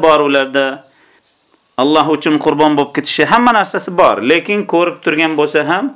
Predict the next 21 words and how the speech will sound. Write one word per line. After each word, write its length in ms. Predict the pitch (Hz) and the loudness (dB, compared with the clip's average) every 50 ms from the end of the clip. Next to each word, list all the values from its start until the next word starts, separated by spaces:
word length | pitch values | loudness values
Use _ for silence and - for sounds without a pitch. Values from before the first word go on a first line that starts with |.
| - _ _ _ _ - | -12 _ _ _ _ -2
o'zgartirish 640 | 160 160 139 151 165 160 - - 165 165 165 - - - - - - | -2 -2 0 0 0 0 0 0 -2 -2 -2 -4 -8 -12 -16 -18 -12
jur'ati 480 | - 135 139 139 135 131 - - 165 196 - - - _ _ _ _ _ _ _ _ - | -6 -2 0 0 0 0 -2 -2 -4 -4 -4 -8 -14 _ _ _ _ _ _ _ _ -4
etmas 380 | 139 135 135 - 120 92 - - | -4 -4 -2 -2 -4 -4 -6 -8
edi. 160 | 64 - - - _ _ _ _ _ _ _ _ _ _ _ _ _ _ _ _ _ _ _ _ | -14 -16 -18 -20 _ _ _ _ _ _ _ _ _ _ _ _ _ _ _ _ _ _ _ _
O'sha 220 | 175 170 - 247 247 | -2 0 2 2 2
vaqtda 380 | 247 226 - - - 240 240 | 2 2 0 -2 -2 -2 0
men 180 | 220 214 226 214 | 0 0 0 0
ham 240 | 190 214 233 226 233 226 - - _ _ _ - | 0 2 0 0 0 -4 -10 -18 _ _ _ -4
bir 120 | 180 185 185 | -4 -2 0
katta 300 | - 208 202 - - 202 190 | 2 0 2 2 2 2 4
narsa 420 | 190 185 175 175 - 185 180 180 | 4 2 2 2 2 0 0 0
taqdim 320 | 180 185 165 160 151 165 165 | 0 -2 -4 -4 -4 -6 -4
qilishga 420 | 147 156 160 156 - - 170 165 160 165 165 - - - - _ _ - | -2 -2 -2 -2 0 0 0 0 0 0 -2 -6 -16 -20 -20 _ _ -4
qodir 260 | - - 135 131 135 127 123 | 0 0 0 2 0 -2 0
bo'lmaganman. 540 | 127 123 117 101 101 90 85 80 71 - - _ _ _ _ _ _ _ _ _ _ _ _ _ _ _ _ _ _ _ - | 0 0 0 0 -2 -4 -4 -6 -8 -10 -12 _ _ _ _ _ _ _ _ _ _ _ _ _ _ _ _ _ _ _ 0
Allohumma 600 | 143 156 165 170 165 180 214 202 175 156 151 - 175 | 2 2 4 2 2 0 0 0 0 0 0 2 0
illa 260 | 185 185 160 151 143 131 131 | 0 2 2 2 2 2 2
ba'dal 300 | 147 147 143 131 135 127 | 2 0 0 0 -2 -4
muhadarat. 800 | 123 120 - - 107 90 104 90 87 87 - - - - - - _ _ _ _ _ _ _ _ _ _ _ | -4 -4 -4 -4 -4 -2 -2 -2 -2 -4 -6 -8 -14 -20 -20 -20 _ _ _ _ _ _ _ _ _ _ _
Ha, 160 | - - 208 208 190 185 175 | -4 -2 0 0 0 0 0
ba'zi 380 | 185 185 185 175 160 175 170 | 0 0 0 -2 -2 -2 -2